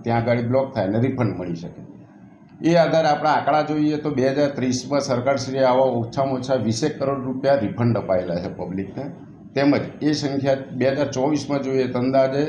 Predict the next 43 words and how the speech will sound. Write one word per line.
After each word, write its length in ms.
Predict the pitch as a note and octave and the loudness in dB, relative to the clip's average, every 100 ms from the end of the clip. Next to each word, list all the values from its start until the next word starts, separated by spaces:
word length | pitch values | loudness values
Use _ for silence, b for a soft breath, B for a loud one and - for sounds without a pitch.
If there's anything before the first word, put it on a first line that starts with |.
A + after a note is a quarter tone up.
| - - | -4 -4
ચોપનથી 440 | C3+ C3+ C#3 C#3 C3+ | -2 0 -2 -2 0
પંચાવન 340 | B2+ B2+ A#2 G#2+ | 0 2 2 0
કરોડની. 400 | F#2 F2 D#2+ D#2+ - - - - - B B B - | -2 -4 -6 -8 -10 -14 -20 -20 -20 B B B -2
તો 120 | E3 D#3 | 0 0
સરકારશ્રી 560 | C#3 D#3+ D#3 E3 E3+ | 2 0 2 2 4
એ 80 | E3+ D#3+ | 4 0
પગલામાં 720 | C#3+ E3 D#3+ D#3+ D#3+ D#3+ C3 - | 2 4 4 4 2 0 -2 -2
ખૂબ 380 | D3+ D3+ - A#2+ A#2+ | 0 0 -4 0 2
રસ 180 | B2+ D3+ | 2 2
લઈ 220 | D3 E3 | 2 0
આગળ 480 | D#3+ G#2+ A#2 C#3+ D3 | -4 0 2 4 4
વધવા 200 | C#3 D3+ | 4 4
માગે 340 | D3 C#3+ D3 | 4 2 2
છે 160 | C#3+ D3 D3+ - - - - - | 0 -4 -6 -14 -20 -20 -20 -4
અને 140 | A#2+ C3 | -2 0
એ 220 | D#3 F3 - | 0 2 2
પ્રક્રિયામાં 540 | - D#3+ E3+ E3 D#3+ | 2 2 4 4 4
હાલમાં 320 | A2+ C3+ D#3+ | 4 4 2
એવું 180 | D#3+ E3 | 4 2
જોવામાં 400 | D#3+ D#3 D#3 D3+ | 2 0 0 0
આવ્યું 180 | D#3 D3 | 0 0
છે, 80 | C#3+ C3 | 2 2
ઘણા 160 | C3+ C#3+ | 4 2
લોકોની 260 | C#3 C#3+ C#3 | 2 2 2
એવી 100 | C3 A#2+ | 0 0
ફરિયાદ 340 | B2 A#2+ A2+ | 2 2 2
હતી 200 | A2 A2 | -2 -4
કે 40 | B2 | -2
ભાઈ 220 | C#3 C#3+ - - - | -2 -2 -6 -8 0
freeze 280 | D3 C#3+ D3 | 2 2 0
થઈ 160 | C#3+ | 2
જાય 320 | D3+ D3 C#3+ C#3 | 4 4 4 2
account 360 | C3 C3+ C#3 C3 | 2 2 0 0
તો 140 | B2+ A2 | 2 2
એકાઉન્ટ 420 | A#2 C#3+ C#3 G#2+ G#2 | 2 2 2 2 4
holder 340 | G#2+ C3+ D#3+ | 2 4 4
હોય 200 | D3 C3 | 4 2
છે 160 | A#2+ B2 | 2 0
એને 60 | |
ઘણી 280 | A2+ A2 C3 B2+ | 2 2 2 -2
તકલીફ 320 | A#2 A2+ - | -2 -4 -4
પડે 160 | G2+ | -4
છે. 120 | F#2+ | -4